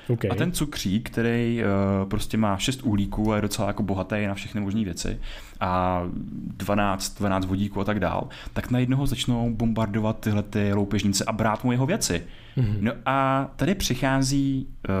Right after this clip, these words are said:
Speaker 2: do příběhu N A D plus. To můžeš znát díky tomu, že se hodně zkoumá v kontextu dlouhověkosti a tak dál. A my mu tady budeme říkat takzvaná čorka.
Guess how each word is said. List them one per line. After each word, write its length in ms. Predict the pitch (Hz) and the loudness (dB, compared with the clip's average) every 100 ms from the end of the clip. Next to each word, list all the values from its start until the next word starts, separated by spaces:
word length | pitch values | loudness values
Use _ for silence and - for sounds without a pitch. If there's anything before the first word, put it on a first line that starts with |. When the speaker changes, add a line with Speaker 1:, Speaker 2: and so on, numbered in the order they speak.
| 90 90 87 85 - | 0 -2 -2 -4 -6
Speaker 2:
do 160 | 92 104 | -2 0
příběhu 560 | - - 147 135 135 - | 0 -2 0 2 2 2
N 180 | 104 101 | 0 0
A 220 | 107 104 | 0 -2
D 200 | 101 98 | 0 0
plus. 560 | 98 92 - - - - - - - | 0 -2 -2 -4 -6 -10 -20 -20 -8
To 100 | 110 | 0
můžeš 320 | 113 113 117 104 | 2 4 2 2
znát 380 | 98 107 104 101 | 2 2 2 0
díky 220 | 98 92 | -4 -2
tomu, 200 | 98 95 | -2 -2
že 80 | 95 | 0
se 140 | - | -2
hodně 220 | 92 95 | -2 -2
zkoumá 520 | 98 92 90 87 85 - - - | -2 -2 0 0 -2 -8 -12 -12
v 60 | |
kontextu 400 | - 92 90 - | -4 -2 -2 -2
dlouhověkosti 840 | 101 135 160 156 135 131 - 123 120 - - - | 0 2 2 0 0 -2 0 -2 -2 -8 -12 -6
a 80 | |
tak 180 | 117 92 | -2 0
dál. 260 | 101 127 147 | 2 2 0
A 100 | - | 0
my 100 | 104 | 2
mu 120 | 147 | 2
tady 180 | 123 131 | 2 2
budeme 320 | 123 113 113 | 2 2 2
říkat 360 | 98 90 98 - | 0 -2 -4 -4
takzvaná 500 | 87 82 90 90 87 | -8 -4 -2 -2 -2
čorka. 480 | - 85 85 - 80 | -4 -4 -4 -4 -8